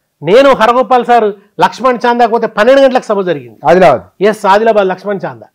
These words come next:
Speaker 1: ఇన్ని అనుభవాలు, అద్భుతమైన అనుభవాలు. ఆశ్చర్యపోయాడు హరగోపాల్ సార్, "పన్నెండు గంటల దాకా జనం ఆ ఎదురు చూసుడేందని, waiting for దేశపతి" అని. అంటే ఇట్లాంటి ఎందుకు జరిగింది? అది టీఆర్ఎస్ లేకుండా జరగలేదు. ఏ మాటకు ఆ మాట మనం చెప్పుకోవాలి, ఎవరి క్రెడిట్ వాళ్ళది.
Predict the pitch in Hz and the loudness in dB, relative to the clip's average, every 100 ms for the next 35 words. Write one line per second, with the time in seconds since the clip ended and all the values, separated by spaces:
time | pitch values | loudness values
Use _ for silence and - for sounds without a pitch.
0 | _ _ _ _ 151 254 269 247 233 196 | _ _ _ _ -4 0 0 2 2 2
1 | 143 131 127 185 302 330 294 247 190 135 | -2 -8 -8 -2 2 2 0 -2 -4 -6
2 | - _ 196 226 330 330 294 233 240 247 | -12 _ -2 0 0 4 4 4 4 2
3 | 226 151 123 _ _ _ 233 262 269 285 | 0 -2 -12 _ _ _ 0 0 0 0
4 | 311 302 226 254 294 240 226 220 311 311 | 2 2 2 0 2 2 2 0 0 -2
5 | 262 226 147 117 110 _ _ _ _ _ | 0 0 -2 -8 -20 _ _ _ _ _
6 | _ _ _ _ _ 202 277 359 311 226 | _ _ _ _ _ -2 2 4 2 2
7 | 262 247 233 160 113 104 _ _ _ _ | 0 0 -6 -6 -12 -18 _ _ _ _
8 | _ _ 226 294 233 381 349 214 220 359 | _ _ -8 -8 -4 0 0 0 2 4
9 | 359 359 359 330 254 247 285 - 240 240 | 4 4 4 2 0 0 0 0 -6 -4
10 | 247 151 202 220 123 _ _ _ 165 196 | -4 -4 -2 -4 -8 _ _ _ -8 -4
11 | 247 - 285 254 254 262 226 220 - _ | -4 -4 -2 0 -2 -4 -4 -6 -10 _
12 | _ 220 226 196 135 151 202 190 190 220 | _ -6 0 0 0 -4 -4 -2 -2 -2
13 | 320 285 202 175 - | -2 2 2 2 -6